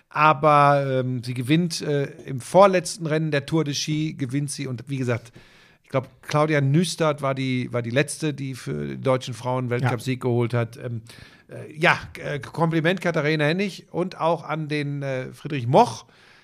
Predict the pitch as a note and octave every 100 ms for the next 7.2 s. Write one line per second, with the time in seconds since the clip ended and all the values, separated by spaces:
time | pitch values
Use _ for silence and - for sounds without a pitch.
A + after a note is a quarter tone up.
0 | _ - C#3+ D3+ C#3+ C#3 C#3 C3+ C#3 E3
1 | F#3 F3+ F3 F3 F3+ D#3+ - - G3+ A#3
2 | - - A3 G#3+ A3 - - D#3+ C#3 D3+
3 | F3+ - F#3+ F3 F3 F#3 E3+ D#3+ E3+ D#3+
4 | B2 A#2 - E3 D#3 D#3 C#3+ D#3 C#3+ C#3
5 | C#3+ C#3 C3+ C3 B2 - D3+ - C#3+ C3
6 | B2 C3 D#3 D#3 D3 B2+ D3 D3 D3 B2+
7 | B2+